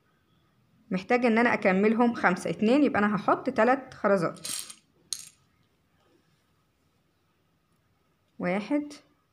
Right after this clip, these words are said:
اتنين، تلاتة، وهرجع في نفس الخرز زي ما احنا عارفين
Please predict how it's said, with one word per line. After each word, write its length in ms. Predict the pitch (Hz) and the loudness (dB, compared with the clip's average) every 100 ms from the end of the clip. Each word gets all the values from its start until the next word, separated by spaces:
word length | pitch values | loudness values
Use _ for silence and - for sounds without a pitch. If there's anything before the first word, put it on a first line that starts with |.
| _ _ _ _ _ _ _ _ _ _ - _ _ _ _ _ _ _ _ _ _ _ _ _ _ _ _ _ _ _ _ _ _ _ - | _ _ _ _ _ _ _ _ _ _ -20 _ _ _ _ _ _ _ _ _ _ _ _ _ _ _ _ _ _ _ _ _ _ _ -14
اتنين، 420 | - 165 180 214 | -8 -4 -2 -4
تلاتة، 380 | 233 214 170 160 - - _ _ _ | -2 0 -2 -4 -18 -20 _ _ _
وهرجع 380 | - 214 269 220 | -2 2 2 2
في 160 | 208 202 | 2 2
نفس 260 | 208 208 | 2 0
الخرز 400 | - 165 208 202 | -8 -4 2 2
زي 180 | 185 190 | 4 2
ما 80 | 190 | 2
احنا 180 | 208 202 | 0 0
عارفين 500 | 180 - 285 392 | 0 2 0 0